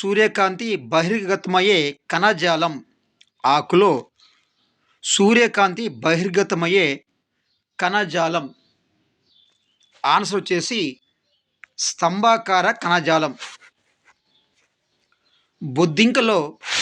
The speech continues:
శ్వాసాంగాలు లేదా శ్వాస అవయవాలు ఏవి? ఆన్సర్ నాలుగు, ట్రాకియా.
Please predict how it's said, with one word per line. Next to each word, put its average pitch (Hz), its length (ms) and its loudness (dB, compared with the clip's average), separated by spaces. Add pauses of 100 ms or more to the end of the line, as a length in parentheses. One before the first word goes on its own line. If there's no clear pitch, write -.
(100)
శ్వాసాంగాలు 190 960 2 (100)
లేదా 190 220 -2 (140)
శ్వాస 175 360 -2 (140)
అవయవాలు 175 540 2 (440)
ఏవి? 170 200 0 (3750)
ఆన్సర్ 170 560 0 (3000)
నాలుగు, 165 480 2 (320)
ట్రాకియా. 170 520 -2